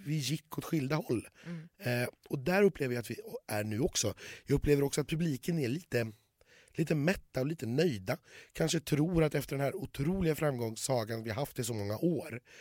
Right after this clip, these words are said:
Speaker 1: att vi är gjutna i final, vi är
Speaker 2: Mm.
Speaker 1: självklara, vi behöver inte liksom bry oss.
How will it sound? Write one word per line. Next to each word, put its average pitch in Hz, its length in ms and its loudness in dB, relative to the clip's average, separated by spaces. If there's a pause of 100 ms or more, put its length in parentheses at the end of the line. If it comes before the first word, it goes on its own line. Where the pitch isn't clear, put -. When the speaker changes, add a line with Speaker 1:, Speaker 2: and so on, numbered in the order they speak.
(440)
Speaker 1:
att 123 200 0
vi 120 80 0
är 117 100 0
gjutna 117 480 0
i 131 60 0
final, 147 280 0
vi 151 80 -2
är 117 60 2
Speaker 2:
Mm. - 60 -2
Speaker 1:
självklara, 98 580 2
vi 123 120 2
behöver 120 220 2
inte 120 360 0
liksom 107 280 0
bry 98 200 -2
oss. - 300 0